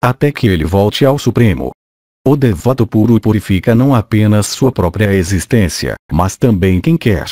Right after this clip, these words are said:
que se torne seu discípulo, que, então, se qualifica para entrar no reino de Deus sem dificuldade. Em outras palavras, o devoto puro é capaz não apenas de superar a morte,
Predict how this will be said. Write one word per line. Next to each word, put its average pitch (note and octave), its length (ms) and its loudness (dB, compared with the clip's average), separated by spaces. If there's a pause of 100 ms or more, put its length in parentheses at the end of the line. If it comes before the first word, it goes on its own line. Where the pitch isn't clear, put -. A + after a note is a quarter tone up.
(100)
que E3 160 0
se C#3 200 -2
torne G2+ 480 0
seu C3 180 0
discípulo, B2 680 0 (200)
que, - 140 -8 (180)
então, G#2 500 2 (160)
se - 240 -2
qualifica C3 720 0
para G2+ 300 0
entrar G2+ 400 0
no A#2+ 100 2
reino A2 400 2
de A2 100 0
Deus G#2+ 320 0
sem G2 140 0
dificuldade. G2+ 840 -2 (580)
Em A2 240 4
outras A2 400 0
palavras, A2+ 680 -2 (140)
o C#3+ 120 2
devoto A#2+ 500 0
puro A2 300 0
é A2+ 60 0
capaz G2 520 0
não G2 220 2
apenas A2 520 0
de A#2+ 140 0
superar G#2 500 0
a G#2 120 2
morte, F2+ 420 -2